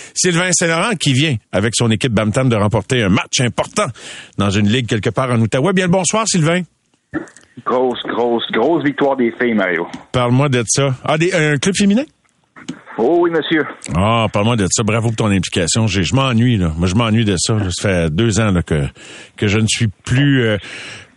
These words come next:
Speaker 1: pas, pas au quotidien, mais sur une base régulière dans les arénas pour les enfants. Mais, euh, t'es en plein dedans, fait que profite-en. Bon,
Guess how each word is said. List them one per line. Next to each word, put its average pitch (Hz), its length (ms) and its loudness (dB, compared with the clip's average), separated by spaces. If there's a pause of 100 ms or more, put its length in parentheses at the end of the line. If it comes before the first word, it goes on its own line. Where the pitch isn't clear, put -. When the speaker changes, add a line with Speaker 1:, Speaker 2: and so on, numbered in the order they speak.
(180)
Speaker 1:
pas, 165 200 0
pas 151 140 0
au 175 60 0
quotidien, 151 460 0
mais 170 100 2
sur 143 140 2
une 135 80 4
base 139 240 2
régulière 135 400 2
dans 131 120 0
les 113 260 0
arénas 135 340 0
pour 127 220 -2
les 117 280 2
enfants. 175 520 0
Mais, 156 440 2
euh, 135 160 0
t'es 143 220 -2
en 160 140 0
plein 170 240 0
dedans, 156 220 2
fait 156 120 -2
que 117 60 -8
profite-en. 151 480 0
Bon, 175 180 0